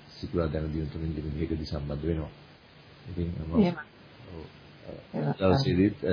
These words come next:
Speaker 1: වැඩසටහනට සම්බන්ධ වෙච්ච, අ, රේඩියෝ ගුවන්විදුලි ඔස්සේත්, අ, මේ ස්කයිප් තාක්ෂණත් සම්බන්ධ වෙච්ච සියලුම දෙනා වෙනුවෙන්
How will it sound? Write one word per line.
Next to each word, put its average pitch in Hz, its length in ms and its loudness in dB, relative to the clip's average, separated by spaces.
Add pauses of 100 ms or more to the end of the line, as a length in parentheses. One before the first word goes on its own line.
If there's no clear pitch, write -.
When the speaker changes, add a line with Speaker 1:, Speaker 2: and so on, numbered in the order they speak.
Speaker 1:
වැඩසටහනට 85 680 0
සම්බන්ධ 80 460 -2
වෙච්ච, 82 260 -2
අ, - 720 -4 (600)
රේඩියෝ 82 400 0 (240)
ගුවන්විදුලි 82 520 -4
ඔස්සේත්, 82 460 -2
අ, 78 120 -8 (140)
මේ 80 240 -10 (760)
ස්කයිප් 82 360 -4
තාක්ෂණත් 82 500 -4
සම්බන්ධ 82 400 0
වෙච්ච 80 140 -4
සියලුම 90 400 2
දෙනා 87 280 2
වෙනුවෙන් 82 380 -2